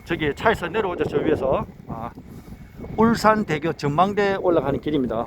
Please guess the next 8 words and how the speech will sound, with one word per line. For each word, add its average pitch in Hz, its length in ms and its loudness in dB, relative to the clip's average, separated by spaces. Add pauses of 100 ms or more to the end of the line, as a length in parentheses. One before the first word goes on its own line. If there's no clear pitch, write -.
어제 190 240 10
제가 147 260 4
유튜브를 156 440 0
찍었는데, 156 640 4 (880)
어, 117 360 -4 (4000)
그 131 320 6 (2000)
위, 156 180 8
오-, 190 160 8